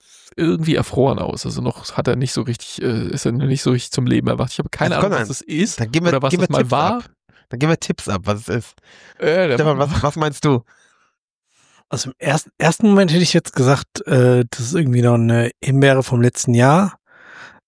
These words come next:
Speaker 3: Aber wenn die einen Trieb
Speaker 2: Nee,
Speaker 3: hat, der
Speaker 2: so, so
Speaker 3: eingefroren
Speaker 2: groß.
Speaker 3: ist, dann nicht mehr, nee.
Speaker 2: Nee, vor allem ist, ist, ist es ja, der Durchmesser sind ja drei Zentimeter, vier Zentimeter.
Speaker 1: Ja, ja, nee, also eine Himbeere
Speaker 3: Ach so.
Speaker 1: ist definitiv nicht.
Speaker 2: Nee, nee.
Speaker 3: Okay,
Speaker 2: Richtig,
Speaker 3: okay,
Speaker 2: richtig
Speaker 3: okay.
Speaker 2: gut. Also ich sag, es ist eine Zwetschge.
Speaker 1: Okay.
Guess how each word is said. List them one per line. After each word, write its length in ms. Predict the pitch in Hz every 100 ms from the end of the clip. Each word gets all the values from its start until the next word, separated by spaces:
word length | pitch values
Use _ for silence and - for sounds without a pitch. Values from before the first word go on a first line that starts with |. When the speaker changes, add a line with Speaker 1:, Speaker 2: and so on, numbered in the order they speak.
| -
Speaker 3:
Aber 240 | 127 120
wenn 120 | 120
die 80 | 127
einen 140 | 120 98
Trieb 200 | 98 95
Speaker 2:
Nee, 60 |
Speaker 3:
hat, 140 | - 107
der 100 | 113
Speaker 2:
so, 40 |
so 60 | -
Speaker 3:
eingefroren 500 | 131 160 - 156 143
Speaker 2:
groß. 100 | 135
Speaker 3:
ist, 100 | -
dann 120 | 113
nicht 220 | 110 -
mehr, 140 | 107 98
nee. 220 | 95 98 -
Speaker 2:
Nee, 80 | 113
vor 160 | - 117
allem 220 | 117 117 -
ist, 160 | -
ist, 240 | 90 98 101
ist 180 | 95
es 120 | 98 113
ja, 200 | 98 92
der 160 | 95
Durchmesser 480 | 87 127 120 104 95
sind 120 | 95 95
ja 320 | 87 87 76 - _ _ -
drei 180 | - 92
Zentimeter, 380 | - 185 110 92
vier 180 | - 90
Zentimeter. 460 | - 147 92 85 - -
Speaker 1:
Ja, 80 | 139
ja, 180 | 123 123
nee, 180 | 139 -
also 160 | 131
eine 60 | 127
Himbeere 220 | 151 175
Speaker 3:
Ach 20 | 135
so. 100 | 196
Speaker 1:
ist 140 | -
definitiv 440 | 107 107 - -
nicht. 160 | - 117
Speaker 2:
Nee, 100 | 160
nee. 40 | 131
Speaker 3:
Okay, 340 | - 127 104
Speaker 2:
Richtig, 80 | - 101
Speaker 3:
okay, 100 | 143
Speaker 2:
richtig 300 | 107 117 135
Speaker 3:
okay. 100 | 120
Speaker 2:
gut. 80 | - - -
Also 220 | 143 139 -
ich 160 | -
sag, 200 | 175 156
es 100 | 143
ist 60 | -
eine 100 | 113
Zwetschge. 520 | - 92 - - 85 _ _ _ _ _ _ _ _ _ _ _ _ -
Speaker 1:
Okay. 400 | 156 - 107 156